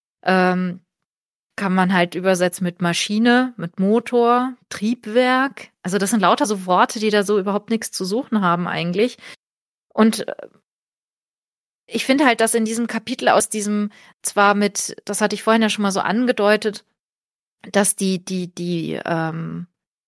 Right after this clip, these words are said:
die, das, das Kriegsgerüst sozusagen, was sie dabei haben, Belagerungstürme, Wurfgeschosse und so weiter, dass das halt eigentlich schon so antik bis mittelalterlich ist. Aber eben die Kriegsführung und hier eben auch die Sprache,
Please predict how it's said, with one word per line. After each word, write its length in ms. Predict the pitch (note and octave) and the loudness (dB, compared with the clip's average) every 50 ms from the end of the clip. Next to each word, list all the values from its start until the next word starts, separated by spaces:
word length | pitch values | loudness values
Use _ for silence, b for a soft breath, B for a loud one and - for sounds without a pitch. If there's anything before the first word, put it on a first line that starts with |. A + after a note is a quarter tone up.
| _ _ _ - | _ _ _ -10
die, 220 | F#3 F#3+ F#3 _ _ | -8 -8 -8 _ _
das, 240 | - F3 F3+ - - | -6 -4 -4 -4 -2
das 220 | - F3+ F3 - - | -4 -4 -4 -4 -8
Kriegsgerüst 1000 | - - A#3 A3 - - - - - - G#3+ E3+ F3+ G#3 C4 D4+ - - - - | -6 -6 -6 -6 -4 -8 -8 -8 -2 -2 -2 2 4 4 4 4 4 0 -2 -4
sozusagen, 800 | - A#3+ - - - B3 G#3+ G#3+ A3 A3 A3 A#3 A#3 A#3 A3 | -8 -6 -6 -6 -6 -4 0 2 4 4 4 2 2 0 -2
was 160 | G#3+ G#3+ G#3+ | -2 -2 -2
sie 80 | - A3+ | -2 0
dabei 480 | G#3+ G#3 G3+ - F#3 F3+ F#3+ G3+ G#3+ A3+ | 0 -2 0 2 2 2 4 2 2 4
haben, 420 | G3+ F#3+ G3 F#3+ G3 F#3+ G3 F#3 | 4 6 6 4 4 2 -4 -4
Belagerungstürme, 880 | - F#3 F3+ F3+ G3 G#3 G#3+ G#3 G#3 G#3 F#3+ - - G#3+ G3 G3+ G3 F3+ | -2 0 2 2 0 0 -2 -6 -4 -4 -4 -6 -4 -4 -2 -2 -2 -2
Wurfgeschosse 560 | F#3+ G3+ - - G#3+ - G#3 F#3+ F#3 - G3 | -4 -6 -6 -8 -10 -4 -2 -2 -2 -2 -6
und 60 | F#3+ | -6
so 80 | F#3 F3+ | -2 0
weiter, 260 | F3+ F3+ F3+ G3 F#3 B B B B B B B | 0 0 0 -2 -4 B B B B B B B
dass 160 | - G3 G#3 - | -2 0 2 2
das 220 | - - - - | 2 2 2 2
halt 200 | A3 G3 G3+ - | 2 0 2 0
eigentlich 380 | - F3 F#3+ G3 G3+ G3+ F#3+ - | -2 -2 -2 -4 -4 -4 -4 -2
schon 240 | - G3 F#3+ G3+ G3 | 0 0 0 0 -2
so 340 | G3 G3 F#3+ F#3 F3+ F3+ - _ _ _ _ _ _ - | -2 -2 -2 -2 -4 -6 -10 _ _ _ _ _ _ 0
antik 420 | F#3 G3 G3+ - - A3+ G#3 - | 0 0 2 0 -2 -4 -4 -6
bis 140 | - G3 - | -8 -4 -2
mittelalterlich 760 | F#3+ G3 - F#3+ - A#2+ F#3 F#3 G#3 F#3+ F3 F3+ F#3 - - | -2 -2 -2 -2 0 0 0 0 0 -2 -2 -2 -2 -4 0
ist. 280 | - B3 C4+ - - B B B _ _ _ _ _ _ _ _ _ _ _ - | 0 0 0 0 -6 B B B _ _ _ _ _ _ _ _ _ _ _ 0
Aber 300 | F#3+ F#3 F#3 F#3+ F#3+ - | 2 2 4 4 4 2
eben 160 | G3+ G3 G3+ | 2 0 0
die 100 | G3 F#3+ | -2 -4
Kriegsführung 720 | - - G#3 G3+ - - - - A3 A#3+ A3+ A#3+ A#3+ A#3+ | -6 -8 -10 -8 -8 -8 -8 -6 -4 -2 0 0 0 -2
und 200 | - - G#3+ G#3+ | -2 -2 -2 -2
hier 220 | - - A3 G3+ - | -2 -2 -2 -2 -2
eben 160 | F#3 G3 F#3+ | -2 -2 0
auch 160 | G#2+ F#3+ - | -2 -2 -2
die 120 | - F#3+ F#3 | -2 -6 -6
Sprache, 800 | - - - - D#3+ F#3+ A#3 C#4+ D4+ - - E3+ D3+ D3 D3+ | -6 -6 -4 -4 0 2 2 2 2 0 -2 0 0 0 -2